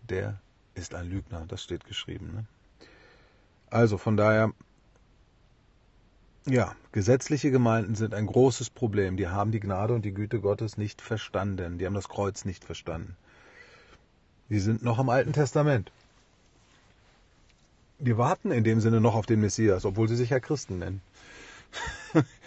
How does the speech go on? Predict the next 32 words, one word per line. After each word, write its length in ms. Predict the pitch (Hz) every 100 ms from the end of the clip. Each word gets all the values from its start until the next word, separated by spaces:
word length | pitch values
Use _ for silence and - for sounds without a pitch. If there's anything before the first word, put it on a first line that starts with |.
| 127 117 92 -
Weil, 360 | 117 120 127 120
wenn 440 | 120 107 113 127
sie 100 | 123
den 280 | 127 123 123
Messias 360 | 127 120 131
erkannt 340 | 113 104 143 190
hätten, 280 | 185 151 135
hätten 220 | 143 143
sie 100 | 127
ja 100 | 120
seine 240 | 117 117
Gnade 300 | 107 113 117
angenommen 680 | 160 214 147 110 104 - 117
und 120 | 110 113
dann 140 | 110
bräuchten 260 | 95 101 113
sie 100 | 110
nicht 140 | 104
mehr 80 | 113
unter 140 | 113
dem 100 | 120
Gesetz 320 | 123 160 185
zu 80 | -
sein, 200 | 110 104
weil 100 | 101
Jesus 300 | 101 113 120
hat 120 | 117
das 120 | 101 101
Gesetz 300 | 101 110 -
eingehalten 440 | 117 127 131 127
und 80 | 127
erfüllt. 440 | 120 - 147 110